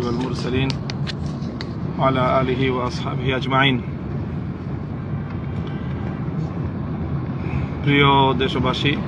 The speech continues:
দেশ এবং প্রবাস থেকে যারা আমার লাইভে সংযুক্ত আছেন,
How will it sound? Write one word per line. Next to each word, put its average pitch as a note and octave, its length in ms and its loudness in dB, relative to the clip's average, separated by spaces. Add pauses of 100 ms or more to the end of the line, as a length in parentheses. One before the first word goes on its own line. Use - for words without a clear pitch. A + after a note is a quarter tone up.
(4000)
দেশ C#3 120 4 (100)
এবং C3 120 2 (100)
প্রবাস B2 260 0 (120)
থেকে B2+ 240 2 (280)
যারা A#2+ 240 4 (1500)
আমার C3 220 0
লাইভে B2 320 0
সংযুক্ত B2+ 360 2 (120)
আছেন, C#3 220 0